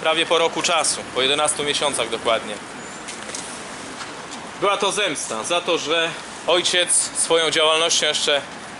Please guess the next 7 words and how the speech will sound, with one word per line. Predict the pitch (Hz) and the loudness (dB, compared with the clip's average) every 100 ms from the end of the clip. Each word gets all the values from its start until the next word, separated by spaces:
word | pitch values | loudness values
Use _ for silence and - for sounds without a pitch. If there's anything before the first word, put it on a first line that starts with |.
| - - - | -12 -12 -10
sprzed | - - 160 | -2 2 2
wojny, | 139 165 160 156 160 151 - - - | 4 4 6 2 0 -4 -10 -12 -4
tworząc | - 156 151 147 151 | 4 6 6 2 2
między | 143 143 151 | 0 2 2
innymi | 151 147 147 | 2 4 4
obóz | 143 139 - - - 123 | 4 2 -2 -4 -8 -2
narodowo-radykalny, | 139 143 147 147 143 135 - 151 147 147 | 2 6 6 6 4 2 2 2 2 0